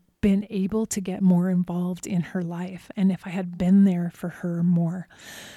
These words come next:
So here was another death with, again, uh, uh, there's no good timing for anyone's death,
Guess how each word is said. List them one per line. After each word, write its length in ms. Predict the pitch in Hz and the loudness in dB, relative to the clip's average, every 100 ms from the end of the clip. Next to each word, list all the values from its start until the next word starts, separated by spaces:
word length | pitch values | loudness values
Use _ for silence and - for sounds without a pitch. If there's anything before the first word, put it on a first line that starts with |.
| - - | -20 -6
So 460 | - 220 190 196 - | 0 4 4 4 -2
here 300 | - 240 254 | -6 -2 0
was 180 | 254 | 0
another 420 | 220 202 202 202 202 | 2 2 2 0 -2
death 540 | 190 180 175 - - _ - - _ _ | -2 -4 -6 -10 -20 _ -20 -20 _ _
with, 600 | 190 202 233 240 - - - - - - _ _ _ - | 0 6 8 6 2 -16 -18 -18 -20 -20 _ _ _ -6
again, 600 | 226 180 214 220 208 - _ | -4 2 4 4 2 -2 _
uh, 120 | - 214 | -8 -8
uh, 100 | 220 - - | -8 -14 -4
there's 260 | 202 190 | -2 2
no 200 | 202 208 | 4 6
good 220 | 214 214 - | 4 -2 -4
timing 640 | - 190 202 185 175 175 - | -8 0 2 2 0 -6 -10
for 380 | - 190 185 - | -8 -4 -4 -6
anyone's 640 | 196 196 208 185 175 175 175 | 4 6 6 4 2 -2 -4
death, 500 | 170 190 170 - | -8 -8 -8 -14